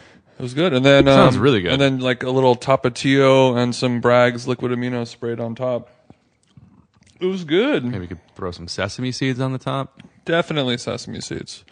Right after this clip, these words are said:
Speaker 1: But, like, that kind of, I've just been really into just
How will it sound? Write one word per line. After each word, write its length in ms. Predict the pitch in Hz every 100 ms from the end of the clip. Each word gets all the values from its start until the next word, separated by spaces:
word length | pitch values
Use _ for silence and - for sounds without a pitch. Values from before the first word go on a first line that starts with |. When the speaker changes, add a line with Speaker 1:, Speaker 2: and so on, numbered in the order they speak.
| _ _ _
Speaker 1:
But, 140 | 117 135
like, 240 | 135 127
that 180 | 139 143
kind 240 | - 139
of, 320 | 131 123 117 -
I've 140 | 127
just 180 | 131 -
been 160 | 135 120
really 280 | 117 120
into 360 | 117 117 113 98 - -
just 300 | - 120 -